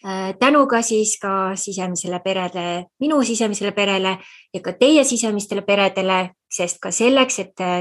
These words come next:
siis osa võtta sellest, ka nemad pidid tegutsema. Nii et, äh, suur aitäh ja et tervis taaskäivituks siis igapäevaselt, äh, läbi nende uute valikute. Nii saab see olema ja nii see on. Aloha ja amamama. Nii et, äh, suur aitäh teile kõigile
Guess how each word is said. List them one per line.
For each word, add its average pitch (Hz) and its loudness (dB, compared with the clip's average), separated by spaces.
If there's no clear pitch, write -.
siis 180 -4
osa 180 -2
võtta 254 0
sellest, 214 0
ka 170 -8
nemad 226 0
pidid 208 -2
tegutsema. 196 -2
Nii 196 0
et, 185 -4
äh, 175 -2
suur 254 2
aitäh 214 0
ja 180 0
et 180 -8
tervis 240 2
taaskäivituks 190 -2
siis 175 -6
igapäevaselt, 175 -2
äh, 180 -6
läbi 202 -2
nende 180 -4
uute 185 -6
valikute. 170 -8
Nii 208 4
saab 180 -2
see 302 2
olema 190 2
ja 175 -6
nii 180 -4
see 175 -4
on. 170 -6
Aloha 190 2
ja 165 -10
amamama. 175 -4
Nii - -12
et, - -12
äh, 214 2
suur 311 6
aitäh 247 4
teile 220 0
kõigile 226 2